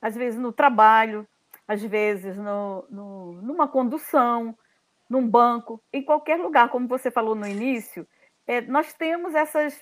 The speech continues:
perdas de energia, nós temos, é, podemos identificar essas perdas, conforme você falou, como você,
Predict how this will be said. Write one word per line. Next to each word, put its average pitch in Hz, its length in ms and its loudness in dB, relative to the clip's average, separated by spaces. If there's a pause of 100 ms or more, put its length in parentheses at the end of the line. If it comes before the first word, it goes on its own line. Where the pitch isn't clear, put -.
perdas 247 500 -2
de 202 80 -8
energia, 202 600 -6
nós 214 260 -8
temos, 226 400 -8 (520)
é, 226 360 2 (180)
podemos 262 560 4
identificar 254 560 -2
essas 226 360 -6
perdas, 202 580 -4 (420)
conforme 240 460 -2
você 226 480 -2
falou, 214 420 -2
como 254 200 -10
você, 294 340 -8